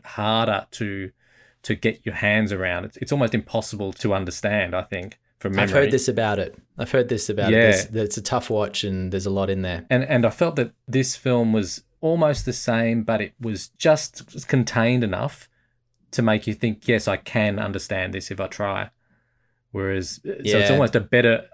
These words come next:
Speaker 1: a better done, a more accessibly done version of Synecdoche for, for me.
Speaker 2: Cool. Cool. H-, how amazing that this is a Netflix film.
Speaker 1: Ah, it's cool.
Speaker 2: Like, how crazy is that? Like,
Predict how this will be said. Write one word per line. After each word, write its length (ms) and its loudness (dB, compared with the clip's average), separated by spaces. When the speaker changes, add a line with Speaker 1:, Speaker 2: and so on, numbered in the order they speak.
Speaker 1:
a 60 -6
better 260 0
done, 280 0
a 40 -4
more 180 0
accessibly 520 -4
done 220 -6
version 400 -8
of 180 -12
Synecdoche 600 -12
for, 200 -18
for 140 -20
me. 180 -10
Speaker 2:
Cool. 420 -2
Cool. 240 0
H-, 140 -6
how 180 0
amazing 380 6
that 120 2
this 120 -2
is 120 -2
a 60 -2
Netflix 520 -4
film. 360 -8
Speaker 1:
Ah, 400 -12
it's 100 -20
cool. 180 0
Speaker 2:
Like, 80 4
how 140 4
crazy 560 2
is 140 -4
that? 280 -2
Like, 320 0